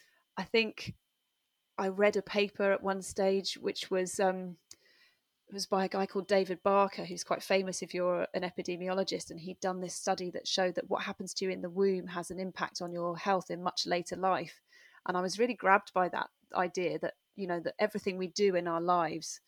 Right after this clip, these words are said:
has a sort of cumulative effect, um, on,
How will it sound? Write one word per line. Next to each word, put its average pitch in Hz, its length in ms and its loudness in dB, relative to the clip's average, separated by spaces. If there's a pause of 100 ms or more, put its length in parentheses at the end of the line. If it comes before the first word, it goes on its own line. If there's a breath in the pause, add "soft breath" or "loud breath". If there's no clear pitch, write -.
(360)
has 196 180 0
a 185 40 -4
sort - 220 -2
of 180 180 -6
cumulative 185 640 -4
effect, - 600 2 (500)
um, 170 360 0 (140)
on, 175 360 -2